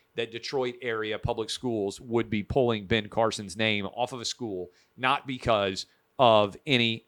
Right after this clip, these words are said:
personal failing, but simply because of his political beliefs. I appreciate all of you. D bap, unless you need to S bap, I am Clay Travis. I'll be back with you tomorrow. My best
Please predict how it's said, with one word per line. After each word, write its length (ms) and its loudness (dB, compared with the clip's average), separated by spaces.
personal 440 2
failing, 500 -2
but 160 -8
simply 340 -4
because 600 -2
of 160 -4
his 300 -4
political 720 -8
beliefs. 500 -4
I 100 2
appreciate 480 0
all 240 0
of 80 -4
you. 300 -2
D 160 4
bap, 300 6
unless 280 2
you 80 -2
need 140 -4
to 120 -2
S 140 2
bap, 320 2
I 140 2
am 100 -6
Clay 200 -4
Travis. 400 -2
I'll 80 -4
be 80 -6
back 220 0
with 140 -8
you 60 -6
tomorrow. 420 2
My 160 2
best 420 2